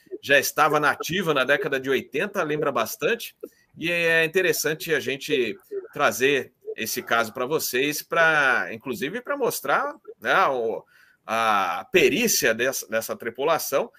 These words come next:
e também um pouco de sorte, não é verdade? Mas vamos dar as boas-vindas ao meu amigo, vamos começar pelo Rufino, Rufi-, o Rufino Ferreira, que já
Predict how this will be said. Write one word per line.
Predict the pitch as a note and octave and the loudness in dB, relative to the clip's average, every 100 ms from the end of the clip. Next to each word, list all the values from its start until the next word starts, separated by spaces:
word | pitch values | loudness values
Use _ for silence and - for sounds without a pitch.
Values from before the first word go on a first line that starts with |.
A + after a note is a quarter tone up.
| _ - | _ -14
e | |
também | A#2 D3 A#2 B2 | -2 0 4 4
um | C#3 | 2
pouco | - C3+ D3+ | -2 -4 -4
de | G3+ | -6
sorte, | G3+ B2+ A2 - G2 | -2 2 2 0 -6
não | |
é | G#2 | -2
verdade? | A2+ A#2 D#3+ A#2 A2 G#2 _ | -2 4 2 2 -6 -12 _
Mas | C#3 F#3 | 0 4
vamos | A3+ C#4 G#3+ D#3+ | 4 4 0 6
dar | G#3+ G3+ | 8 8
as | D3+ | 2
boas-vindas | F3 D3+ B2 F3+ F3 - - _ _ _ _ | 0 0 0 -4 -4 -6 -10 _ _ _ _
ao | C3+ D3 | 4 6
meu | D3 D#3+ | 6 6
amigo, | C#3 C#3+ C#3+ D3 B2+ A2 G2+ B2 | 6 2 2 4 4 2 -2 -6
vamos | A3 F#3+ | -6 -6
começar | - D#3+ A#2+ C#3 | -6 -6 -2 -4
pelo | - C3+ B2 | -2 0 0
Rufino, | A#2 A#2+ B2+ D#3+ D3+ G#3 A3+ F3 C#3 A#2+ G2+ | -2 -6 -6 -6 -4 -2 2 6 6 4 0
Rufi-, | G#2+ C3 C3+ - F#3 D#3+ | -8 -8 -8 -2 -4 -2
o | A2+ | -6
Rufino | A2 C3 D#3 D#3+ | -4 -6 -4 -8
Ferreira, | - A2 A#2 C#3+ | -6 -4 -2 -4
que | C3+ | -6
já | B2+ C#3+ - | 0 2 2